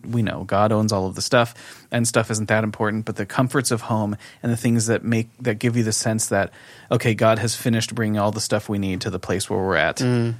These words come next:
Speaker 1: And at the same time, he's doing tons of other stuff to, to stitch us into the fabric of Oslo. That's really exciting.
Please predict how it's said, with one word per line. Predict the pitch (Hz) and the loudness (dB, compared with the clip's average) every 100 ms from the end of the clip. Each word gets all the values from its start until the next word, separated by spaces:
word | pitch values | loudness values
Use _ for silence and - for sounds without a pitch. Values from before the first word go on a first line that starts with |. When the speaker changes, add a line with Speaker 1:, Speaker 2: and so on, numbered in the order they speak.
| - | -8
Speaker 1:
And | 123 110 101 95 92 - _ - | -4 -2 0 -2 -4 -6 _ -6
at | 127 | -4
the | 117 | 0
same | - 135 | 2 4
time, | 120 110 110 110 | 2 0 0 0
he's | 113 | 0
doing | 113 104 101 | 0 0 0
tons | - 113 | 0 2
of | 107 | 2
other | 104 110 | 0 0
stuff | 104 - 87 - - - _ - | -2 0 0 0 -8 -20 _ -4
to, | 113 104 - _ _ _ - | -2 -2 -8 _ _ _ -8
to | - 113 98 98 _ _ - | -2 0 -2 -6 _ _ -8
stitch | - - 120 - | -4 2 0 2
us | 110 104 - | -2 -2 -2
into | 117 120 | 0 2
the | 107 98 98 - | 2 2 0 -8
fabric | - 104 104 98 | -2 0 0 -2
of | 101 | -2
Oslo. | 95 95 - 98 | 0 -2 -4 -6
That's | - - | -8 -6
really | 80 | -6
exciting. | 65 - - - - | -4 -4 -4 -6 -8